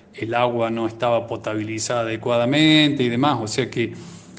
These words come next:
si uno no conoce el entorno, no establece una relación, el paciente con los pacientes,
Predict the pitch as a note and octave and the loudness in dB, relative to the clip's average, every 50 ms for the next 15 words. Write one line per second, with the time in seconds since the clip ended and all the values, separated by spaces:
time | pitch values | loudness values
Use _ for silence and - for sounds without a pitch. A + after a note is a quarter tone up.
0 | - - - - - - C3+ E3+ F#3 D#3+ D3+ D#3 C#3 C3+ C3+ B2+ B2 B2 C3+ C#3+ | -20 -18 -14 -10 -4 0 2 4 6 6 6 6 4 2 2 2 2 4 4 2
1 | D3 C#3+ - B2+ A#2 A#2 A2+ A2+ A2+ A2+ A2 C3+ C#3+ C#3+ C3+ B2 A#2+ A#2 A#2 A#2 | 2 2 0 0 0 0 0 -2 -2 0 2 4 4 4 2 2 -2 -2 -2 -2
2 | A#2+ C3 C#3+ C#3 C3+ C3 A#2+ G#2+ A2 A2+ B2+ C3+ C3+ - C#3 B2 A#2+ A#2 A#2 A2+ | 0 0 0 -2 0 0 0 0 0 0 0 -2 -2 0 -4 -2 -2 -2 -2 -4
3 | A2+ G#2+ G#2+ G#2 G#2+ G#2+ G#2+ - - C3+ C3 C3 A#2+ A2 G#2+ A2 G#2+ A2 - B2 | -4 -6 -4 -6 -6 -6 -8 -4 -2 -2 -2 0 -2 -4 -6 -8 -12 -10 -8 -8
4 | G#2+ G#2+ A2 A2 G#2 A2+ G#2+ - C3+ C3 B2+ C3 B2+ - A#2+ A2+ G2+ G#2 A#2 - | -8 -6 -8 -8 -6 -6 -6 -6 -4 -2 -2 -2 0 -2 -2 -2 -2 -6 -10 -16
5 | - - - - - _ _ _ - A#2 A2+ A2+ G#2+ - - G#2 G#2+ G#2+ - - | -20 -20 -20 -20 -20 _ _ _ -8 -6 -6 -6 -6 -8 -8 -8 -8 -6 -4 0
6 | C#3 C3+ C3+ C3+ C3+ A#2+ G#2+ G2+ - - - | 2 2 2 2 0 -2 -4 -6 -8 -12 -14